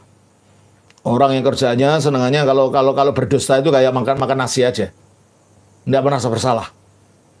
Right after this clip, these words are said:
Ini ada roh jahat yang se-, sedang menguasai dirinya ini, kalau dia nggak mau bertobat. Coba kita baca satu Raja-Raja pasal dua dua ayatnya dua dua.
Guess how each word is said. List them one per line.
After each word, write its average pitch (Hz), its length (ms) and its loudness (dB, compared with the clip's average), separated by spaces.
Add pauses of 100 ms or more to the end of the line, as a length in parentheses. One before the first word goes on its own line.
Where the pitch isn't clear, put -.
(260)
Ini 165 320 0
ada 151 80 4
roh 143 160 0
jahat 175 240 0
yang 123 240 2
se-, 123 160 0
sedang 117 320 -2
menguasai 113 400 -2
dirinya 117 400 -2
ini, - 160 -14
kalau 107 160 -2
dia 107 160 -2
nggak 101 80 -2
mau 101 160 -2
bertobat. 98 320 -8 (1200)
Coba 131 240 0
kita 147 80 2
baca 135 240 2
satu 151 240 0
Raja-Raja 139 1040 2
pasal 131 480 -2
dua 117 400 0
dua 117 560 0
ayatnya 117 640 -2
dua 101 480 -2
dua. 101 480 -4